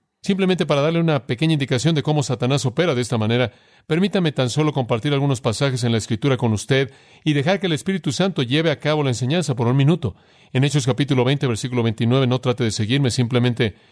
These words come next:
si quiere escribirlos, pero puede buscarlos después. Pero en Hechos veinte veintinueve,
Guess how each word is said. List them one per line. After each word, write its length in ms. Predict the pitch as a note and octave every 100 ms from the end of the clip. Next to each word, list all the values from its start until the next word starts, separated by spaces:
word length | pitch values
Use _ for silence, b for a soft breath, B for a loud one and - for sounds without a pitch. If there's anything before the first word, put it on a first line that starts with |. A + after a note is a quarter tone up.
| b
si 160 | - A2+
quiere 160 | C3+
escribirlos, 540 | B2+ B2 A#2+ C#3 B2+ -
pero 240 | A2+ G#2
puede 180 | C3 B2+
buscarlos 400 | A2 - B2 A2+
después. 480 | G#2 - B2+ A#2+ b b b b
Pero 160 | D3 D3
en 40 |
Hechos 240 | F#3+ F#3+ D#3+
veinte 220 | F3+ E3+
veintinueve, 520 | C3+ B2 C#3+ F3+